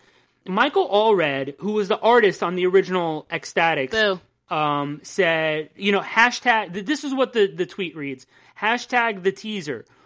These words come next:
Speaker 1: Hope to share some very exciting news soon. It might be about puppies or might be about something else entirely." And this was in response to a tweet. You see the original tweet here from some person, uh, saying that they read all of Ecstatics again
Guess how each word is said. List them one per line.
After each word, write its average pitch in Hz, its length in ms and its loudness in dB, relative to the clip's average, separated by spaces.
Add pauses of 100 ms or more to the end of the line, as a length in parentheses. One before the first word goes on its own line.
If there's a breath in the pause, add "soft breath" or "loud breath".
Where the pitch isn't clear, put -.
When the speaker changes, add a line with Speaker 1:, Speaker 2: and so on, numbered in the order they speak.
(140)
Speaker 1:
Hope 277 240 2
to 330 100 -2
share 262 280 4
some 190 260 -2
very 220 260 2
exciting 214 480 -2
news 214 260 -4
soon. 180 600 -2
It 185 160 -2
might 208 280 -2
be 233 140 -2
about 180 340 2
puppies 185 500 -2
or 156 140 -6
might 175 220 0
be 208 120 -2
about 175 300 2
something 202 480 -4
else 185 400 -2
entirely." 165 760 -2 (420 soft breath)
And 180 520 4 (120)
this 240 360 -2
was 185 540 4
in 202 160 0
response 233 800 0 (300)
to 214 160 2
a 190 60 6
tweet. 240 240 -2
You 196 140 -2
see 254 200 -2
the 233 140 0
original 208 380 -2
tweet 269 280 -4
here 160 300 0
from 160 460 -2
some 196 280 -2
person, 185 640 -2 (360 soft breath)
uh, 156 200 0
saying 190 220 0
that 175 160 2
they 170 120 2
read 156 320 2
all 160 240 2
of 147 80 0
Ecstatics 143 580 0
again 120 320 -4